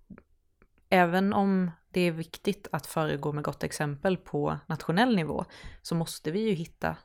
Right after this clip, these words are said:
strategier för hur det här funkar, framförallt på,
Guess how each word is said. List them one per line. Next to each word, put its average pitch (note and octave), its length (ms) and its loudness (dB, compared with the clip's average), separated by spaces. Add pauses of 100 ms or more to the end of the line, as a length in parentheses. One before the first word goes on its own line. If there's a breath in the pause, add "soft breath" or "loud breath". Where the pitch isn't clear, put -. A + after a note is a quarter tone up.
strategier D3 640 -4
för D3 280 -6
hur C#3 180 -6
det C#3+ 60 -6
här C#3+ 260 -6
funkar, D3 720 -6 (840 loud breath)
framförallt D#3 560 -2
på, D#3+ 300 -2